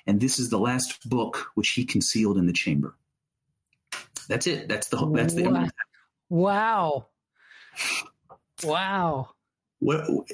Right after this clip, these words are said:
Speaker 1: did you latch on to
Speaker 2: Um,
Speaker 1: anything in particular?
Speaker 2: I d-, I did. Uh, so as you were reading that, I was relating each of the parts to the seven principles.
Speaker 1: Mm-hmm.
Speaker 2: <clears throat>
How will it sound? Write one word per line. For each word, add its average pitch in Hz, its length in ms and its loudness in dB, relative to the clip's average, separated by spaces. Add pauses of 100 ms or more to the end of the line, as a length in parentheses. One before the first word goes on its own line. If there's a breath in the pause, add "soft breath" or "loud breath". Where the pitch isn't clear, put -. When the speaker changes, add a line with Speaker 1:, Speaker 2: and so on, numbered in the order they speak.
(120)
Speaker 1:
did 127 180 2
you 127 100 4
latch 151 260 0
on 175 140 2
to - 80 2
Speaker 2:
Um, - 40 0
Speaker 1:
anything 160 360 2
in 156 100 0 (120)
particular? 180 500 2
Speaker 2:
I 180 80 2
d-, - 220 -4
I 180 60 2
did. 190 320 0 (100)
Uh, 180 460 0
so 185 400 2 (1700)
as 180 160 -2
you 220 80 4
were 226 100 6
reading 214 380 4
that, 147 220 -2
I 170 80 -2
was 165 220 0
relating 175 720 2 (520)
each 190 300 -4
of 165 100 -2
the 156 80 0
parts 165 500 -2
to - 100 -6
the 147 80 2
seven 147 360 0
principles. 165 760 -4 (460)
Speaker 1:
Mm-hmm. 95 800 0
Speaker 2:
<clears throat> - 40 -12